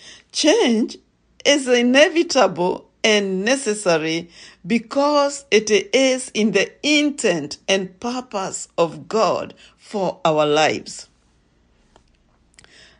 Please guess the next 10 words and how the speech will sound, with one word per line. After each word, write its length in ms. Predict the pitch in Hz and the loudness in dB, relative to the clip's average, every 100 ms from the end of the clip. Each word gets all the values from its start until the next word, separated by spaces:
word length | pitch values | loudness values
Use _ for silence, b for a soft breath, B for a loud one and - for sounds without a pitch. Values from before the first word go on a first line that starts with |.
| b - | b -2
And 160 | 285 | 2
of 220 | 269 254 | 0 0
course, 300 | 311 302 285 | 0 2 2
there 200 | 214 202 | 2 4
are 80 | 190 | 4
benefits 960 | 185 202 220 202 - 120 131 - - - _ _ - | 2 0 0 -2 -6 -6 -8 -10 -20 -20 _ _ -8
of 160 | 160 | -2
embracing 680 | 151 151 147 165 180 147 135 | -2 -2 -4 -6 -4 -8 -8
change, 640 | - 151 120 104 185 - _ _ _ _ _ _ _ _ _ _ _ _ _ _ _ _ _ _ _ _ _ _ _ _ _ _ 175 | -6 -6 -6 -8 -12 -14 _ _ _ _ _ _ _ _ _ _ _ _ _ _ _ _ _ _ _ _ _ _ _ _ _ _ -12
because 600 | 165 196 185 240 - | -6 0 0 0 -6